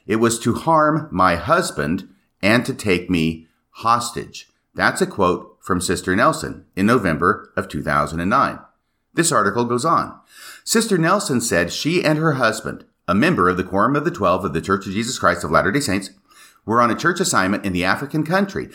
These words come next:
She described finishing taco salads. So now we're getting some details. She described finishing some taco salads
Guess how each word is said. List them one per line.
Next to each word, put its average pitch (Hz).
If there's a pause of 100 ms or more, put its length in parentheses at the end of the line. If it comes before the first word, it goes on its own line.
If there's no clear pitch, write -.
(140)
She 180
described 127
finishing 175
taco 170
salads. 82
So 90
now 107
we're 139
getting 80
some 78
details. 78 (240)
She 143
described 123
finishing 156
some 80
taco 165
salads 131